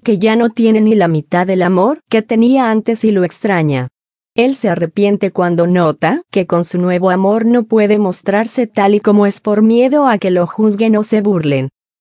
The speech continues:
Él se arrepiente cuando le pase lo mismo que le hizo a su ex. Está ilusionado y sorpresivamente su nueva pareja lo abandona.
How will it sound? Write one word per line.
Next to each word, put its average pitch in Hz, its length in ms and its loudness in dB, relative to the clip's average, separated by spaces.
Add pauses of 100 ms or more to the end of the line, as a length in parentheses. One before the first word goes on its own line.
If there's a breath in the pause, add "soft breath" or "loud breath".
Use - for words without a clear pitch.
(140)
Él 262 220 0
se 214 120 -4
arrepiente 190 640 -2
cuando 170 400 0
le 165 160 0
pase 180 380 -2
lo 180 120 0
mismo 202 380 0
que 190 140 -2
le 165 100 0
hizo 202 260 -2
a 208 60 -2
su 185 220 -2
ex. 185 260 -2
Está 185 380 -2
ilusionado 180 680 0
y 202 80 0
sorpresivamente 196 1160 -2
su 175 140 -6
nueva 190 400 0
pareja 190 460 -2
lo 208 140 2
abandona. 165 680 0